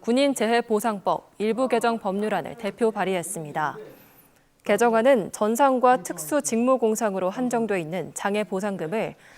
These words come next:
군 복무 중 질병 또는 부상을 입은 모든 군인이 받을 수 있도록 하고 있습니다. 한 의원은 윤석열 대통령의 국정 철학과 같이 확실한 보훈으로 국가를 위해 희생한 분들이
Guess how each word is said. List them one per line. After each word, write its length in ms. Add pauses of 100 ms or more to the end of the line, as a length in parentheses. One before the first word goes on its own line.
(180)
군 280
복무 380
중 280
질병 560
또는 380
부상을 440
입은 420
모든 360
군인이 560
받을 260
수 180
있도록 480
하고 180
있습니다. 560 (800)
한 160
의원은 520 (200)
윤석열 400
대통령의 640
국정 440
철학과 400
같이 500 (100)
확실한 480
보훈으로 580 (240)
국가를 460
위해 200
희생한 440
분들이 460